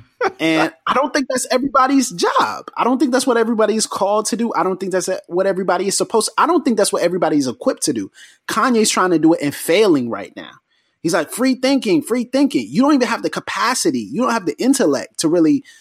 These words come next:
step into different disciplines and understand them. And so it's his ego now, because we've told him he's a genius. We've, we've accepted the fact when he said he's a god. Now his, his, his ego is saying,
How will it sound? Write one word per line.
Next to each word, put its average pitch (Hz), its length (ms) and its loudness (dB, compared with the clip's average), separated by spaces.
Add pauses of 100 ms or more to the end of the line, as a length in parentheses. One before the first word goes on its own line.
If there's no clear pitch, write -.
(300)
step - 400 0
into 180 240 0
different 139 340 0
disciplines 104 800 -4
and 139 280 -4
understand 151 680 0
them. - 120 -12 (520)
And 160 120 0
so 170 300 2
it's 165 180 0
his 240 260 2
ego 202 420 4
now, 139 280 0
because 131 300 -4
we've 180 200 -2
told 285 340 0
him 151 100 2
he's 127 160 -2
a 113 60 -6
genius. 123 420 -6
We've, 131 180 -4 (300)
we've 160 160 0
accepted - 560 0
the 147 60 -2
fact 131 280 -2
when 131 120 -2
he 139 80 2
said 131 320 0
he's 123 200 -2
a 113 60 -4
god. 123 500 -2 (440)
Now 175 480 2
his, 170 340 2
his, 160 320 0
his 147 460 0
ego 190 480 4
is 139 100 0
saying, 147 240 0